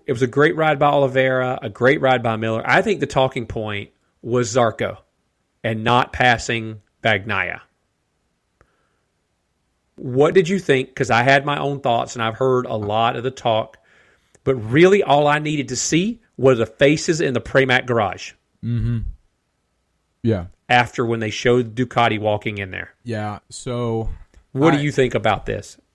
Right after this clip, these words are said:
Speaker 2: Okay, I've, I've not, I've not seen any social media. I've not talked to anyone. I've talked to one person. That's actually my, my boss at work because he, he's into Moto G P and F one. He's into motorsports. Um,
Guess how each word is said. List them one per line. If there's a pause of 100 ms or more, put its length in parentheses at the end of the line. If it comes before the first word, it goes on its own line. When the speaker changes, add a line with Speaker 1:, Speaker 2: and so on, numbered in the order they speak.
(100)
Speaker 2:
Okay,
I've,
I've
not,
I've
not
seen
any
social
media. (400)
I've
not
talked
to
anyone.
I've
talked
to
one
person.
That's
actually
my,
my
boss
at
work
because
he,
he's
into
Moto
G
P
and
F
one.
He's
into
motorsports. (520)
Um,